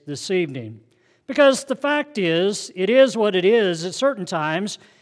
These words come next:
and sometimes it really is. Sometimes it is what just happens to be at our time in life. It happens to be, it's an unchosen reality.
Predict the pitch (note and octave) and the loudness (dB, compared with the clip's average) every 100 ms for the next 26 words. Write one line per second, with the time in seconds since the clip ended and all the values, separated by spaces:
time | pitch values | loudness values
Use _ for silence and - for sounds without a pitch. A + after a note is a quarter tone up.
0 | _ A3 A#3+ B3 A3+ - _ _ _ - | _ -8 -6 -6 -8 -12 _ _ _ -4
1 | C#4+ C#4+ - G3 D#3 D3 D#3+ G3+ - - | -2 -2 -4 -8 -6 -6 -6 -6 -10 -14
2 | _ _ _ _ _ _ _ F#3 F3 F3 | _ _ _ _ _ _ _ -10 -6 -6
3 | G3 B3+ B3+ A2+ F2+ - - - _ _ | -4 -6 -8 -10 -16 -18 -18 -20 _ _
4 | _ _ B3+ C4 B3+ E3 D3+ D#3+ F#3+ - | _ _ -4 -4 -4 -6 -6 -6 -8 -10
5 | - _ - F#3 G3+ G3+ G3+ - - G3 | -16 _ -10 -4 0 0 -2 -6 -8 -8
6 | E3 F#3 - F#3 - E3 D3 F3 E3+ F#3+ | -6 -8 -8 -10 -8 -10 -10 -10 -6 -6
7 | C#3 C#3+ C#3+ D#3 D#3 D3+ B2 C3 C#3+ D3+ | -6 -8 -6 -6 -8 -10 -10 -8 -8 -6
8 | D#3 C#3+ B2 - _ _ _ - F3 G3 | -4 -6 -8 -16 _ _ _ -8 -2 0
9 | G#3 G#3 D3+ D3 D#3+ A3 A3+ D#3+ E3 D#3+ | 0 -2 -6 -6 -2 0 0 -2 -4 -4
10 | F#3 - F#3+ F3+ E3+ D#3 D#3 E3 G#3 G#3 | -4 -2 -2 -2 -4 -4 0 0 2 2
11 | G#3+ | 2